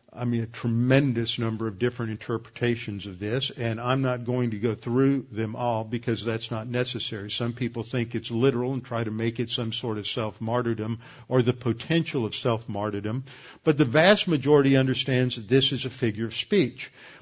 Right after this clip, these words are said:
But what is the nature of this particular fi-, uh, uh, figure of speech? Well, we have to understand what Jesus is saying here, that we are to take up our cross daily, and we have to understand that within the context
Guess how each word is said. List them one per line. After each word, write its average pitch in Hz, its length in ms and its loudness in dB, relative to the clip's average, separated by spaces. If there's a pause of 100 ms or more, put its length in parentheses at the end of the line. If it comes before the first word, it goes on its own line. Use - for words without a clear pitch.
(100)
But 160 180 4
what 190 200 4
is 202 180 2
the 185 80 4
nature 156 680 4
of 127 240 -2
this 131 200 4
particular 120 560 0
fi-, 113 260 0 (100)
uh, 110 260 -4 (140)
uh, 113 140 -2
figure 104 380 0
of 98 100 -6
speech? 120 500 0 (440)
Well, 131 160 4
we 151 140 8
have 156 260 2
to 139 180 4
understand 139 680 2
what 135 300 0
Jesus 131 480 0
is 113 100 -2
saying 143 360 0
here, 117 240 2
that 120 180 -2
we 131 140 2
are 131 80 6
to 113 80 0
take 156 340 2
up 160 200 0
our 127 100 -2
cross 120 420 -4
daily, 135 380 2
and 120 80 -2
we 131 80 2
have 131 160 0
to 131 80 -4
understand 123 480 -2
that 123 180 -2
within 120 300 -2
the 104 80 -6
context 147 920 -4